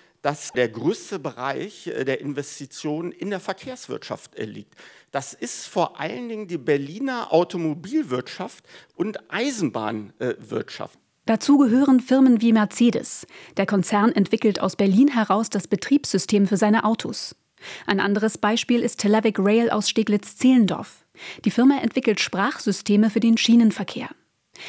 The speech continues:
Speaker 2: Insgesamt sechshundertfünfzig Millionen Euro wollen die Unternehmen, um die Berlin Partner sich kümmert, in der Stadt investieren.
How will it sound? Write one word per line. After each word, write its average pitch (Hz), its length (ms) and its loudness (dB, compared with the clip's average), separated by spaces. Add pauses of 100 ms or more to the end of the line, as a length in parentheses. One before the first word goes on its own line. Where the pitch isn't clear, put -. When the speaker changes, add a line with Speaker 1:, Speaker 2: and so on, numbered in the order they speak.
(180)
Speaker 2:
Insgesamt 247 580 4
sechshundertfünfzig 269 1000 2
Millionen 208 420 6
Euro 220 400 2
wollen 202 220 4
die 190 100 2
Unternehmen, 202 640 4
um 185 140 0
die - 140 -2
Berlin 202 340 2
Partner 202 320 0
sich 175 220 -4
kümmert, 220 320 2
in 202 100 2
der 196 80 0
Stadt 190 260 -2
investieren. 196 720 0